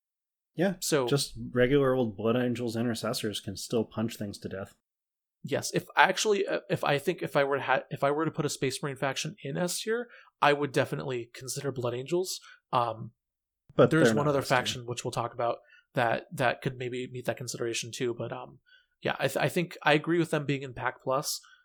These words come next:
Speaker 2: um, but they're, they're probably, like, the highest tier Pack Plus faction in my eyes. And then moving on to the next faction, Chaos Demons. So Chaos Demons in Pack Plus.
Speaker 1: I'm actually
Speaker 2: What
Speaker 1: kinda
Speaker 2: do you both
Speaker 1: surprised
Speaker 2: think?
Speaker 1: by that.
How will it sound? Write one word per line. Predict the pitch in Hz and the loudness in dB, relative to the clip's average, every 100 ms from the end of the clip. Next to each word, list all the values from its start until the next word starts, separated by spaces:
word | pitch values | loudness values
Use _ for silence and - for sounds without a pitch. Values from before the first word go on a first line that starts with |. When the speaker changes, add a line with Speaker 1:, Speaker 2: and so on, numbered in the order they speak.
| _ - | _ 0
Speaker 2:
um, | 131 113 120 | 2 2 -2
but | 131 131 - | 2 2 2
they're, | 139 139 | 0 2
they're | 135 | 2
probably, | 135 139 127 123 123 | 2 2 0 0 -2
like, | 117 113 | -2 -2
the | 123 | -6
highest | - 123 113 - | -2 -4 -2 -6
tier | - 117 | -2 -4
Pack | - 120 - | -2 -8 -6
Plus | - - - | -6 -4 -4
faction | 50 - - - _ _ - _ _ _ _ - | -4 -4 -10 -16 _ _ -20 _ _ _ _ -10
in | 123 | -6
my | 113 110 | -4 -4
eyes. | - - - _ _ _ _ _ _ _ _ _ _ | -6 -6 -8 _ _ _ _ _ _ _ _ _ _
And | 156 | -2
then | 131 127 120 - _ _ _ _ _ _ 170 | 0 -2 -4 -14 _ _ _ _ _ _ -12
moving | 143 143 139 | -4 -4 -2
on | 135 | -2
to | 123 123 123 | 0 0 0
the | 147 143 | -4 0
next | 180 - | 0 0
faction, | - 175 175 190 196 - - | 0 2 2 -4 -8 -16 -18
Chaos | - 170 170 175 175 160 | -6 0 2 2 -2 -6
Demons. | 131 131 117 - - - - _ _ | -6 -6 -6 -10 -6 -8 -8 _ _
So | - | -12
Chaos | - 175 185 | -2 2 2
Demons | 180 170 151 | 0 -4 -4
in | 143 135 | -8 -8
Pack | 139 131 - | -6 -6 -2
Plus. | 127 123 - - _ _ _ _ _ _ _ | 0 0 -2 -6 _ _ _ _ _ _ _
Speaker 1:
I'm | 147 | -2
actually | 151 160 170 | -2 2 0
Speaker 2:
What | 170 | 4
Speaker 1:
kinda | 151 | 4
Speaker 2:
do | 135 | 4
you | 117 | 0
both | |
Speaker 1:
surprised | 110 117 - | 0 -4 -4
Speaker 2:
think? | 95 | -12
Speaker 1:
by | 98 | -14
that. | 101 | -16